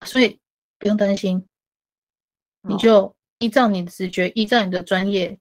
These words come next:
Speaker 1: 依照你的，你学到的技术的评估，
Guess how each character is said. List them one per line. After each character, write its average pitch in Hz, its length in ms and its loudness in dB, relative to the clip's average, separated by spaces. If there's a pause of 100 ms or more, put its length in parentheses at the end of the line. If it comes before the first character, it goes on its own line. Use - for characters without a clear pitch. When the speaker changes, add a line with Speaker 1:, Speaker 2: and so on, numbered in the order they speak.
(120)
Speaker 1:
依 220 140 -4
照 247 180 2
你 196 140 0
的， 170 340 2
你 185 160 -6
学 - 120 -6
到 233 120 2
的 214 60 2
技 214 200 -6
术 196 420 -2
的 190 80 0
评 185 260 -2
估， 208 280 2